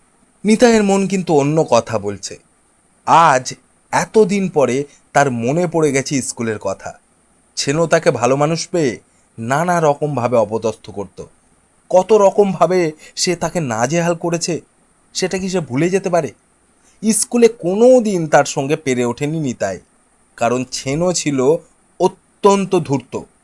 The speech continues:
আর সেই ছেনো আজ, নিতাই আর ভাবতে পারল না। আজকের আসরে ছেনো বলে চেঁচিয়ে ওঠাটা অন্যায় হয়েছে ঠিকই,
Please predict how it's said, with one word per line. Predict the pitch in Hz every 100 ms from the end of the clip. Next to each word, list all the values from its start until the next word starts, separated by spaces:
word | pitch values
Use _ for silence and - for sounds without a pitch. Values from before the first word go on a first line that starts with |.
| _ _ -
আর | 143
সেই | 135 - - 226 277
ছেনো | 240 - 165
আজ, | 131 110 107 - _ _ _ _ _ _ _ _ 190
নিতাই | 196 208
আর | 196
ভাবতে | 147 127 120 143
পারল | 113 107 104
না। | 98 85 _ _ _ _ _ _ -
আজকের | 127 - - 156 139
আসরে | 113 127 - 143 98 _ _ _ _ _ _
ছেনো | - - 214 254 233
বলে | 196 180
চেঁচিয়ে | 165 147 139 147
ওঠাটা | 139 - 131 127 90 _ _ _ -
অন্যায় | 123 135 156 160
হয়েছে | 110 123 156 185
ঠিকই, | - 160 107